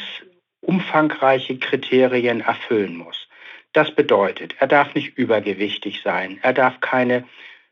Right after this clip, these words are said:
Medikamente einnehmen, er darf nicht im Ausland, ähm, gewesen sein, er darf nicht in der unmittelbaren Krankenversorgung,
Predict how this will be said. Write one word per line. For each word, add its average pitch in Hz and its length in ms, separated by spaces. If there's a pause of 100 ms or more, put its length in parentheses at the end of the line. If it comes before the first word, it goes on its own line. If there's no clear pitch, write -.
(400)
Medikamente 120 840
einnehmen, 101 680
er 131 140
darf 135 320
nicht 135 240
im 127 160
Ausland, 110 880
ähm, 107 220
gewesen 104 520
sein, 101 320
er 123 140
darf 131 320
nicht - 200
in 123 120
der 120 200
unmittelbaren 127 720
Krankenversorgung, 107 1300